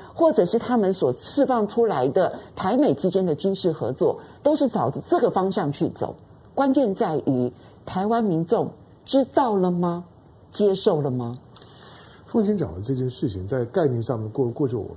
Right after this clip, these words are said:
Speaker 2: 谈过。我说台湾，台湾在过去二十年里面，两个最大的变化，一个是金门的非，非军事化，第二个是台湾的金门化。那战地政务呢，从金门直接搬到了台湾。台湾现在在做的所有的军方的这些动作，我告诉你，对我来讲，它就是战地政务。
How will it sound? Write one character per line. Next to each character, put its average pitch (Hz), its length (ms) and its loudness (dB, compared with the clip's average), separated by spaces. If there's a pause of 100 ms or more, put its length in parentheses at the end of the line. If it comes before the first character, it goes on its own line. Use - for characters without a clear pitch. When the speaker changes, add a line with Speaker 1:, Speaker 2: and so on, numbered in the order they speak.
(120)
Speaker 2:
谈 - 220 -14 (160)
过。 110 120 -6 (140)
我 107 60 -6
说 151 120 -2
台 139 240 -4
湾， 160 420 0
台 135 120 -4
湾 175 140 2
在 196 100 4
过 180 200 2
去 - 100 -4
二 160 200 0
十 - 140 -8
年 107 160 -6
里 101 160 -8
面， 107 160 -6
两 104 160 -8
个 139 80 -2
最 165 160 2
大 151 140 0
的 131 80 -2
变 123 160 -2
化， 120 140 -6
一 135 80 -2
个 165 100 2
是 175 100 0
金 180 180 -2
门 113 300 -4
的 120 200 -4
非， 160 260 0
非 156 180 0
军 139 240 -4
事 127 160 -6
化， 104 260 -8
第 147 80 -2
二 143 40 0
个 131 60 2
是 127 80 -4
台 - 180 -8
湾 120 120 -4
的 117 80 -4
金 107 160 -8
门 107 120 -8 (100)
化。 95 180 -14 (1120)
那 156 300 4
战 190 200 2
地 175 100 4
政 156 240 2
务 135 80 0
呢， 120 100 -2
从 123 180 -4
金 156 120 0
门 131 160 0
直 117 140 -6
接 110 100 -2
搬 120 180 -2
到 120 120 -4
了 101 80 -6
台 101 200 -10
湾。 104 240 -6
台 139 140 -6
湾 214 160 2
现 233 160 -2
在 214 100 2
在 190 140 2
做 170 240 2
的 120 100 0
所 190 200 0
有 233 80 4
的 165 60 4
军 185 200 -2
方 180 160 0
的 156 80 2
这 151 140 0
些 147 80 4
动 143 180 0
作， 120 80 0
我 98 100 -4
告 117 160 -6
诉 110 120 -8
你， 104 80 -8
对 147 100 0
我 113 100 2
来 98 140 -6
讲， 98 160 -14
它 123 140 -8
就 113 100 -6
是 110 100 -6
战 101 160 -8
地 95 120 -8
政 92 180 -10
务。 90 100 -10